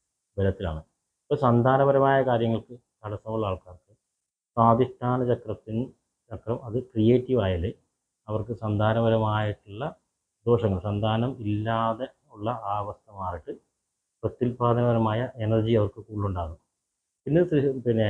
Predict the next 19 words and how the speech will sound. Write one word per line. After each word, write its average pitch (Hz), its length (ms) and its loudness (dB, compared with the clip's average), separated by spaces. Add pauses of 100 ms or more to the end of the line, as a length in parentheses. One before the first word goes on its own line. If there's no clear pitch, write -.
(140)
എനർജി 139 460 4
സ്വതന്ത്രമാക്കപ്പെടുന്ന 117 920 0 (120)
ഒരു 104 120 -16
ചക്രമാണ്. 87 440 -14 (720)
കൂടാതെ 151 260 8
തന്നെ 127 200 4 (380)
അനുഭൂതികളുടെ 160 680 4
ഒരു 139 100 6
ചക്രമാണ്. 98 400 -2 (280)
നമ്മുടെ 113 280 -6
പഞ്ചേന്ദ്രിയങ്ങളുടെ 131 1000 2
അനുഭൂതികൾ 117 520 0
ഏറ്റവും 107 320 -4
കൂടുതൽ 107 280 -4 (440)
അനുഭവിക്കാൻ 120 640 -2
പറ്റുന്ന 120 380 -10 (260)
ചക്രം 113 300 -8
എന്ന് 113 120 0
പറയുന്നത് 110 460 -2